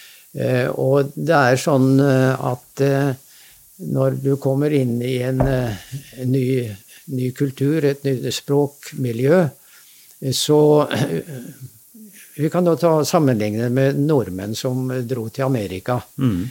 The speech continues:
Speaker 1: Det er jo flere norskættede i Amerika enn det er nordmenn i Norge, så å si.
Speaker 2: Ja.
Speaker 1: Det,
Speaker 2: Mm.
Speaker 1: det utvandrer jo opp til sytti tusen nordmenn per år rundt atten åtti.
Speaker 2: Mm.
Speaker 1: Og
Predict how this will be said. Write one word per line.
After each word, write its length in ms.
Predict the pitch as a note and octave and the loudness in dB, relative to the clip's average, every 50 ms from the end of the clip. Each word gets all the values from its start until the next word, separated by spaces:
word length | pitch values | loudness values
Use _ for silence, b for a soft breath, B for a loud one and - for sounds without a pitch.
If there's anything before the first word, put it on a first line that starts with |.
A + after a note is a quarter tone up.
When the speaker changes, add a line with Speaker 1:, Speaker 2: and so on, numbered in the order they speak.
| - - - | -10 -14 -10
Speaker 1:
Det 120 | - D3+ | -6 -2
er 80 | C3+ B2+ | 0 2
jo 240 | C#3 C#3 C#3 D3 C#3+ A#2+ | 2 2 2 2 2 0
flere 720 | - - D#3 C#3+ A2+ A2+ A2+ G#2+ A#2 C3+ C3 C3+ D3 C#3+ | 0 0 2 2 4 2 2 2 2 2 2 2 2 0
norskættede 840 | C#3 C#3+ D3+ C3 - - - - - G#2+ - - - - G2 A2 C3 | 0 0 0 -2 -4 -6 -8 -8 -10 -10 -10 -10 -10 -10 -8 -6 -4
i 100 | B2 B2 | -4 -2
Amerika 560 | C3 B2+ C3 C#3 A#2+ F#2+ F#2+ A2+ - - A#2+ | -2 -2 -2 -2 -4 -4 -6 -8 -8 -6 -8
enn 80 | A#2+ A2+ | -6 -4
det 100 | A#2 B2 | -4 -2
er 60 | B2+ | -2
nordmenn 400 | B2+ A2+ G2+ F#2 F#2 G2 G2+ G#2 | -2 -2 -4 -6 -8 -10 -8 -6
i 80 | A2+ | -4
Norge, 460 | A#2 B2 A#2 G#2+ G#2 G2+ G2+ G2 F2+ F2+ | -4 -2 -4 -4 -6 -8 -8 -10 -10 -8
så 140 | F2+ F#2+ F#2+ | -10 -10 -10
å 40 | F#2 | -8
si. 180 | - A2+ G#2 G2+ F#2+ - - | -8 -6 -6 -6 -8 -8 -8
Speaker 2:
Ja. 140 | G#2+ A2+ C#3 | -6 -6 -6
Speaker 1:
Det, 680 | - B2 A#2+ B2+ B2+ A#2+ B2 C3 B2+ A#2+ A#2+ A#2+ A#2 | -6 -8 -10 -10 -8 -8 -6 -6 -6 -6 -8 -6 -4
Speaker 2:
Mm. 260 | C#3 C3 G2+ F2+ - A2+ | -2 0 0 -2 -2 -2
Speaker 1:
det 280 | B2 C3 B2+ B2 A#2+ - | -2 -4 -4 -4 -6 -4
utvandrer 540 | - D#3 C#3 C3 - - A2+ G2+ G#2 A2+ A#2+ | -2 -2 -2 -2 -4 -8 -10 -8 -6 -6 -4
jo 100 | C3 C#3+ | -4 -4
opp 100 | B2+ - | -6 -6
til 80 | - B2+ | -8 -6
sytti 560 | - - - - C3+ C3 - _ _ - A#2+ B2 | -6 -6 -4 -6 -6 -8 -10 _ _ -10 -10 -6
tusen 400 | - C#3 A2+ G#2 - - - B2 | -4 -4 -4 -2 -6 -6 -6 -4
nordmenn 460 | C3 B2 G#2 F#2+ G2 G2+ G2+ A2+ G2+ | -4 -4 -4 -6 -8 -10 -10 -10 -8
per 180 | - - A#2+ B2+ A#2 | -6 -8 -8 -6 -8
år 320 | A2+ A2+ A2+ B2 B2+ A2+ | -8 -8 -6 -6 -8 -8
rundt 240 | A#2 A2+ G#2+ - - | -10 -10 -12 -12 -14
atten 400 | - - G#2+ B2+ - - - B2 | -14 -10 -10 -10 -10 -10 -10 -12
åtti. 320 | A#2 G#2 - - F#3 G3+ A3 G3+ _ _ - | -12 -12 -8 -8 -8 -8 -8 -10 _ _ -8
Speaker 2:
Mm. 220 | A#2+ G2+ E2+ D#2+ B B B B B B B B B B B B B _ - | -6 -6 -6 -6 B B B B B B B B B B B B B _ -6
Speaker 1:
Og 640 | - - D3 D3+ D3+ D#3 D#3+ E3 E3 F3 E3+ E3 | -2 2 4 6 6 8 8 6 6 6 4 4